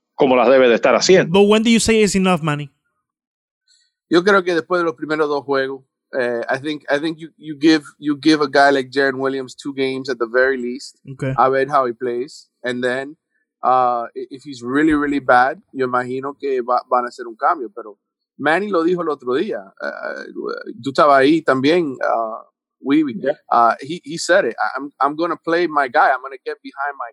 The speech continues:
Speaker 3: guy." So, para mí, that's, that's a statement of, mira, the one thing you have to remember, el año pasado Manny Diaz estaba aquí.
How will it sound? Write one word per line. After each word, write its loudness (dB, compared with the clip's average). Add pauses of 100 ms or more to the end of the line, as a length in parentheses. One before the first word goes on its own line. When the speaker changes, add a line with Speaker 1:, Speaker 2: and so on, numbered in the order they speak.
Speaker 3:
guy." -6 (440)
So, -8
para -4
mí, -10 (200)
that's, 0
that's 0
a -10
statement -6
of, -10 (460)
mira, -2 (340)
the -4
one -2
thing -10
you -2
have 2
to -4
remember, -2 (340)
el 0
año 0
pasado 2
Manny -2
Diaz -10
estaba -2
aquí. -16